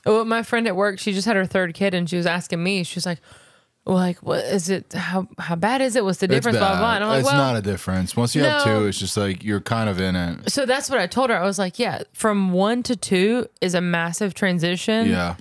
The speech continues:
Speaker 1: But from two to three,
Speaker 2: Yeah.
Speaker 1: like, it's still a transition 'cause there's another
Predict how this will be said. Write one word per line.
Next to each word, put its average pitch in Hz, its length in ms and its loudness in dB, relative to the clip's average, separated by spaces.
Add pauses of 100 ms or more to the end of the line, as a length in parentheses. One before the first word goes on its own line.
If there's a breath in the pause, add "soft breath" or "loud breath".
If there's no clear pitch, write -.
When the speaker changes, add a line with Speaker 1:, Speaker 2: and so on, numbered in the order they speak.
(300 loud breath)
Speaker 1:
But 196 140 0
from 202 180 2
two 220 180 2
to 214 100 2
three, 220 680 0 (840)
Speaker 2:
Yeah. 139 360 2
Speaker 1:
like, 294 160 2
it's 277 120 -2
still 339 180 0
a 330 40 0
transition 220 640 -2
'cause 208 140 -4
there's 190 180 0
another 196 240 0